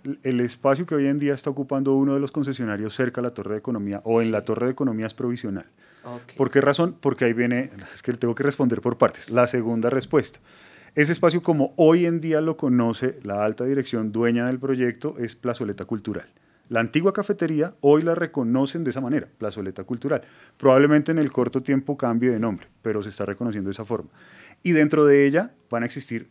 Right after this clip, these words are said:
Speaker 1: dos concesiones más, es decir, que vamos a tener un total de seis concesiones para el servicio de docentes, estudiantes y administrativos. Entonces, esa cafetería, es, perdón, ese concesionario que está en la Torre de Economía pasará a la plazoleta cultural.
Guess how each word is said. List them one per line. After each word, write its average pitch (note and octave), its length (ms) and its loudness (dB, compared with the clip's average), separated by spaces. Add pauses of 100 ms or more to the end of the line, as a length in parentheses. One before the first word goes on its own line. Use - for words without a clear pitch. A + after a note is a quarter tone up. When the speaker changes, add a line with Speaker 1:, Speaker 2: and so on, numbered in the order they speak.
Speaker 1:
dos A#2+ 260 0
concesiones A#2+ 460 -2
más, C3+ 180 0
es A2 120 -12
decir, A#2 180 -8
que B2+ 80 -2
vamos B2 100 0
a C3+ 40 -2
tener C3+ 220 -2
un A2+ 140 -4
total C3+ 600 0
de B2 140 2
seis G#2+ 360 -2
concesiones A2+ 640 -6 (280)
para A#2+ 200 0
el A#2 100 -2
servicio A2+ 600 -2
de C#3 200 2 (340)
docentes, F#2 540 -8
estudiantes F#2+ 480 -8
y - 20 -10
administrativos. G2 800 -10 (440)
Entonces, - 340 0
esa E3 240 2
cafetería, D3 640 0
es, C3+ 160 2
perdón, A#2+ 260 -2
ese D3 160 -4
concesionario B2+ 720 0
que D3+ 80 -8
está A2+ 320 -6
en A#2+ 80 -6
la A#2+ 80 -4
Torre A2+ 200 -4
de A#2+ 60 0
Economía B2 520 -4
pasará B2 560 0 (100)
a B2+ 80 -4
la B2 140 -2
plazoleta G#2 440 -8
cultural. D3+ 380 -4